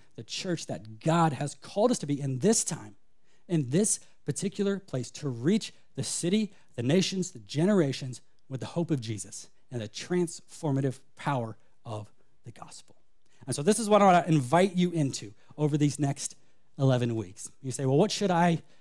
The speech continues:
do?" Let me give you a couple things. Number one, you need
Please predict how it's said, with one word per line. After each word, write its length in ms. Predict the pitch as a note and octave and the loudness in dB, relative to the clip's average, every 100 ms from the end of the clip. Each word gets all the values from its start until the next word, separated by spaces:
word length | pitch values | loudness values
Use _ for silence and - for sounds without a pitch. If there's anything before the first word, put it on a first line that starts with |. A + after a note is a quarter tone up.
| - - B2 | -20 -18 -14
do?" 280 | A#2+ A2 F#2+ | -6 -6 -2
Let 100 | D3 | 0
me 60 | F#3 | 2
give 120 | F#3+ | 2
you 80 | D#3 | 2
a 60 | |
couple 260 | - E3+ E3 | 2 2 2
things. 340 | - A2+ A2 | 0 -2 2
Number 180 | F3 A3 | 4 6
one, 220 | D#3+ C3 - - - - - - - - - | 6 4 -2 -18 -20 -20 -20 -20 -20 -20 -2
you 140 | F3 | 4
need 240 | G3+ G3 | 4 4